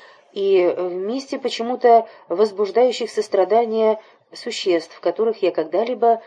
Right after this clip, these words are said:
встречал в жизни. Маленькие, с добрыми глазами, робкой улыбкой и нерешительными движениями,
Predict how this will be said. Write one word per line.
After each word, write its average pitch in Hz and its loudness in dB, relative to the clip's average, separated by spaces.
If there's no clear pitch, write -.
встречал 202 -2
в 185 -6
жизни. 147 -8
Маленькие, 247 -2
с 190 -4
добрыми 165 -2
глазами, 180 -2
робкой 208 2
улыбкой 220 0
и 208 0
нерешительными 202 -4
движениями, 165 -2